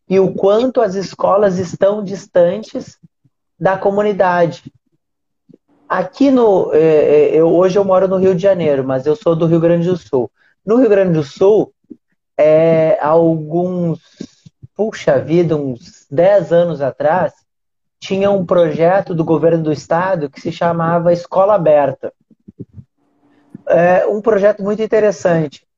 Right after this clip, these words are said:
aonde a-, algumas escolas de todo o estado, algumas escolas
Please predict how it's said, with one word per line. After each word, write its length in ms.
aonde 480
a-, 200
algumas 580
escolas 840
de 180
todo 400
o 80
estado, 680
algumas 460
escolas 680